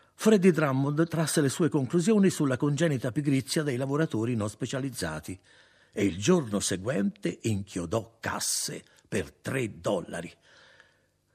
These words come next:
Quella sera, all'uscita della fabbrica, venne affrontato dai compagni inferociti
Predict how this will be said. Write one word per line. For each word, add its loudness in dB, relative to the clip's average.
Quella -2
sera, 2
all'uscita -2
della -4
fabbrica, -4
venne 0
affrontato -2
dai -2
compagni -2
inferociti -2